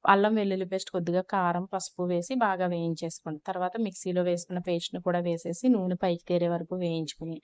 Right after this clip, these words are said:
అవి వేగిన తర్వాత కొద్దిగా గరం మసాలా పొడి, రుచికి తగ్గ సాల్ట్ వేసుకుని, లెమన్ పిండుకుని, ఈ బిర్యానీ రైస్‌ని కూడా వేసుకుని,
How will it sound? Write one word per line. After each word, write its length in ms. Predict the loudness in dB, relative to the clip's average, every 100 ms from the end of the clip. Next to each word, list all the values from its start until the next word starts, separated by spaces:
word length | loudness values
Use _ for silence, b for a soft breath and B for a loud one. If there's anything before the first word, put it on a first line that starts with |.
| B B B
అవి 180 | 0 4
వేగిన 320 | 6 6 2
తర్వాత 400 | -4 -4 -4 -4 -4 -4
కొద్దిగా 320 | -4 0 2 4
గరం 240 | 2 2
మసాలా 340 | -2 -2 -4
పొడి, 280 | -2 -2 -2 -6 -6
రుచికి 300 | -4 -4 -2
తగ్గ 200 | -2 -2
సాల్ట్ 360 | -2 0 0 0
వేసుకుని, 420 | 0 -2 -4 -2
లెమన్ 300 | 2 2 0 -2
పిండుకుని, 460 | -6 -6 -6 -4 -4 B B _
ఈ 140 | -4
బిర్యానీ 460 | 0 2 2 2 2
రైస్‌ని 360 | 2 2 0 -4
కూడా 200 | -2 0
వేసుకుని, 460 | 0 -2 -4 0